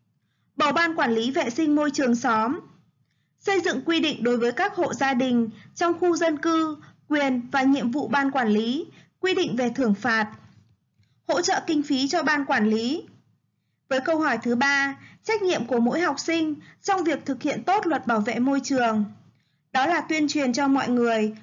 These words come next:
cùng tham gia bảo vệ môi trường, tích cực tham gia các hoạt động bảo vệ môi trường như trồng cây, thu gom rác thải, giữ vệ sinh cho trường, lớp, nhà,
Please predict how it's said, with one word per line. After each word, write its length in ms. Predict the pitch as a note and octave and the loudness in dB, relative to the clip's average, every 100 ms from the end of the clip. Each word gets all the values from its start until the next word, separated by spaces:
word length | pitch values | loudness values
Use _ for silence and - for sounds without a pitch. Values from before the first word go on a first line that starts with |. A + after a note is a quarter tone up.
| - | -6
cùng 200 | F4 C#4+ | 0 0
tham 200 | D#4 E4+ | 0 -2
gia 200 | D#4+ D#4 | 0 0
bảo 200 | C4 A3 | 0 0
vệ 180 | G#3+ A#3 | 0 0
môi 200 | B3+ C4+ | 0 0
trường, 440 | C4 B3+ A3+ G#3+ G#3 - _ _ _ _ - | 0 0 0 0 -4 -8 _ _ _ _ -6
tích 180 | G#4+ | -2
cực 200 | F4 C#4+ | -2 -2
tham 200 | D4+ D4+ | -2 -2
gia 200 | C#4+ D4 | 0 0
các 220 | C#4+ G#4 G#4 | 0 -2 0
hoạt 200 | C#4+ - | -2 -2
động 200 | A#3+ A#3+ | -2 0
bảo 160 | G#3+ | 0
vệ 180 | G3+ A#3 | 0 0
môi 220 | B3+ C4+ | 0 0
trường 440 | - C4 A#3 A3 G#3+ - _ | 0 0 0 -2 -10 -18 _
như 160 | E4+ E4+ | 0 0
trồng 280 | D#4+ C4+ A#3 | 2 0 0
cây, 380 | D4 D#4 D4 - - - | 0 0 -4 -10 -20 -2
thu 160 | F4+ | 0
gom 200 | F4 E4+ | 2 0
rác 240 | D#4+ G#4 G#4+ | 0 -2 -2
thải, 380 | D#4 A3+ G3 - - - _ | -2 0 -2 -6 -20 -20 _
giữ 200 | C4+ E4+ | -4 -2
vệ 180 | F#4 A#3+ | -2 -4
sinh 260 | D#4+ D4 | -2 0
cho 160 | D4 C#4+ | 0 -2
trường, 420 | - C4 A#3+ A3 G#3 - | 0 0 0 0 -4 -4
lớp, 580 | C#4 E4+ G#4 - - - | 0 0 0 -4 -12 -4
nhà, 420 | B3+ A#3+ A3+ | -2 -2 -2